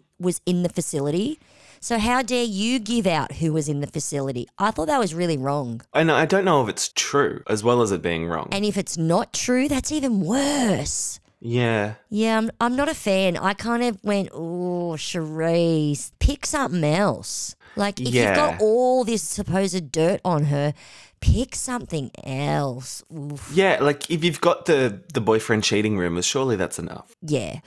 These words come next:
Speaker 1: My thought was, well, how good a friend are these people if they're quote unquote busting her out of rehab and partying with her?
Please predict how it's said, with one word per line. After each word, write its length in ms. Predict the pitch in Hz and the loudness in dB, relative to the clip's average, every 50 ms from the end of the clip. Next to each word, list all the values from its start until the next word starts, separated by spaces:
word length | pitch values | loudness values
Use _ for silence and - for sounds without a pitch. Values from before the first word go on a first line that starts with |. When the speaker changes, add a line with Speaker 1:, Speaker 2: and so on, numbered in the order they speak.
| _ | _
Speaker 1:
My 220 | - 220 240 269 285 | -4 -2 -2 -2 -2
thought 260 | 277 - 349 294 262 | -2 0 0 0 0
was, 200 | 233 262 - - | 0 -4 -4 -4
well, 220 | 196 240 240 226 - - _ - 208 175 | -2 -2 -2 -2 -4 -10 _ -14 -10 -4
how 180 | 185 254 277 | -2 0 0
good 240 | 277 240 - 320 311 | -2 -2 -4 -2 -2
a 60 | - | -2
friend 440 | - - - - 220 208 214 240 240 233 | -4 -8 -4 0 0 2 2 0 0 -2
are 60 | 214 | -2
these 240 | 180 208 196 185 - | -2 -2 -2 -2 -2
people 720 | - - 170 185 214 226 - 185 151 123 117 - - - - - - - _ _ | -2 0 2 2 2 0 0 0 0 0 0 0 -2 -4 -8 -16 -20 -20 _ _
if 220 | 220 233 214 - | -2 -2 -2 -2
they're 220 | - 226 220 214 202 | -2 -2 -2 -2 -2
quote 320 | - - 226 233 233 240 | -4 -2 0 0 2 2
unquote 480 | 254 247 247 226 - 226 214 214 160 - | 0 -2 -2 -4 -2 0 0 0 0 0
busting 400 | 190 190 196 - - 226 233 220 | -2 -2 0 -2 -4 -2 0 0
her 160 | 220 214 202 | 0 2 2
out 240 | 196 185 185 185 - - | 2 2 2 0 0 0
of 200 | - 185 160 175 | -2 -2 -2 0
rehab 640 | 165 165 165 175 185 180 170 190 165 147 143 143 165 - - - - - - _ - | 0 0 2 2 4 2 2 4 4 2 2 0 -2 -8 -16 -20 -20 -20 -20 _ -4
and 180 | 190 185 175 | -4 -4 -2
partying 720 | - - - - 202 202 214 233 254 269 254 226 202 185 | -4 -4 -2 0 2 2 2 2 2 0 0 0 2 2
with 240 | 170 165 165 160 - | 2 2 2 4 4
her? 420 | - 156 156 143 139 135 123 143 | 4 4 4 2 2 0 -2 -6